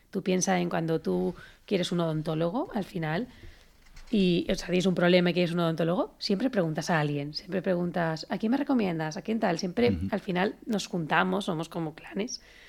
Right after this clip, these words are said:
Speaker 1: y entonces, eh, realmente tú conectas con el paciente que, que es para ti. Ahora mismo hay muchísimos profesionales, nadie tiene que ir a morir a uno.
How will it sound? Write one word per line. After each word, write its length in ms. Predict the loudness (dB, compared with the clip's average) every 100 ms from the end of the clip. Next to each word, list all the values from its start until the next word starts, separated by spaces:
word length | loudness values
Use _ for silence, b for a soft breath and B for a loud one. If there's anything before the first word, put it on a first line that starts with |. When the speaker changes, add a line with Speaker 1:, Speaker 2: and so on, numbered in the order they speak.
| B B
Speaker 1:
y 100 | -4
entonces, 340 | 0 0 0 -2
eh, 220 | -2 -2
realmente 300 | 0 0 -2
tú 80 | -2
conectas 420 | -2 -2 -2 -4
con 220 | -2 -4 -4
el 200 | -6 -8
paciente 460 | -14 -14 -10 -6
que, 300 | 0 0 -2 -6
que 120 | -6
es 100 | -2
para 260 | -4 -4
ti. 240 | -8 -8 -8 -18 _ -6
Ahora 180 | -2 -2
mismo 140 | -2
hay 80 | -2
muchísimos 480 | -2 -4 -4 -6 -8
profesionales, 580 | -12 -8 -4 -2 -2 -2
nadie 180 | -2 0
tiene 180 | -2
que 140 | 0 0
ir 140 | 2
a 40 | 0
morir 280 | -2 -2
a 80 | 0
uno. 320 | 0 -2 -4